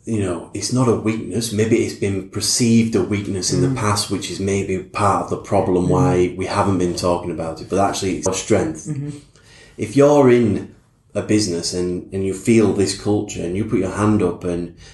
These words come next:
Speaker 1: and you talk about it and you don't get the replies that you want from
Speaker 2: Mm-hmm.
Speaker 1: key individuals or the business
Speaker 2: Mm-hmm.
Speaker 1: on a, a wider scale,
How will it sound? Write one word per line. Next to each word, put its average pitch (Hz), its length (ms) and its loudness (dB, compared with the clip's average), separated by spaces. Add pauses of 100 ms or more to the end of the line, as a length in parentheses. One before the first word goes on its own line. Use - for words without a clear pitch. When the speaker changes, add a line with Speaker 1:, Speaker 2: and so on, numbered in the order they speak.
(100)
Speaker 1:
and 90 140 -4
you 87 100 -4
talk 107 340 4
about 82 360 -4
it 90 100 -4
and 95 120 -2
you 92 120 -4
don't 107 320 4
get 95 180 -2
the 95 60 -2
replies 92 580 -2
that 85 340 -4
you 95 200 -6
want 92 420 2
from 87 340 -2
Speaker 2:
Mm-hmm. 139 400 -6
Speaker 1:
key 104 220 2
individuals 92 680 0
or 98 260 4
the 87 60 0
business 101 420 2
Speaker 2:
Mm-hmm. 92 180 4
Speaker 1:
on 90 60 2
a, 87 300 0
a 90 60 -2
wider 90 400 -2
scale, 120 540 -2